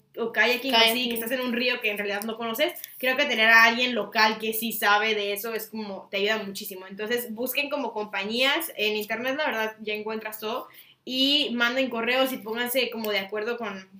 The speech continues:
Speaker 1: con esto. Yo creo que ayuda mucho. Y el transporte es la otra cosa que ya habíamos mencionado un poquito,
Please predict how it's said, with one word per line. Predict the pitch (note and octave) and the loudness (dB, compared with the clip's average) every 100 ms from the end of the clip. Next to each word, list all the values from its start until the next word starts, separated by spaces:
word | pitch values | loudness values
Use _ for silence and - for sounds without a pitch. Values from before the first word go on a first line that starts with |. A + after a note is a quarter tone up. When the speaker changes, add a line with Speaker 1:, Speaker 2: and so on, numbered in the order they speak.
| - | -12
Speaker 1:
con | G3+ G3 | -8 -6
esto. | F#3+ F#3 | -6 -4
Yo | G3+ | -6
creo | G#3 A3 | -4 -4
que | |
ayuda | A#3 A3+ A3+ | -4 -2 -4
mucho. | A#3 A#3+ E4 - _ | -4 -4 -6 -8 _
Y | - A#3 A3+ A3+ A3+ | -10 -8 -6 -2 0
el | A3+ | 0
transporte | G#3+ A3 - B3 B3 D4+ C#4+ | 0 0 0 -2 0 2 2
es | |
la | B3+ A#3+ | 2 0
otra | B3+ | -2
cosa | B3 B3+ C4 | -2 -2 0
que | A#3 G#3 G3 | 0 0 0
ya | G#3+ | 0
habíamos | A3+ B3+ | 0 0
mencionado | A#3+ A3 G#3 A3 | -6 -6 -4 -4
un | |
poquito, | A3+ A#3+ A#3 C#4 | -6 -10 -4 -2